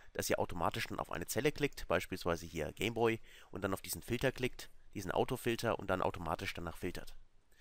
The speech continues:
Das ist eine Option, wie man sich das Ganze ein bisschen einfacher machen kann, anstatt dass man hier direkt reinklickt und dann in die Daten reingeht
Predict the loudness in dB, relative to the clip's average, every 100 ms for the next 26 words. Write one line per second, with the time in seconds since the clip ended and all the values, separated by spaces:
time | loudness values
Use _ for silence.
0 | -18 -14 -6 2 4 4 2 2 2 2
1 | 0 0 2 2 2 0 0 -2 -2 -2
2 | -6 -14 0 2 4 2 2 4 4 2
3 | -2 -2 -2 0 0 0 0 0 0 -2
4 | -2 -4 -2 -2 0 -4 -6 -8 -16 -16
5 | -12 0 6 6 4 -6 0 4 4 4
6 | 0 2 2 -2 -4 -6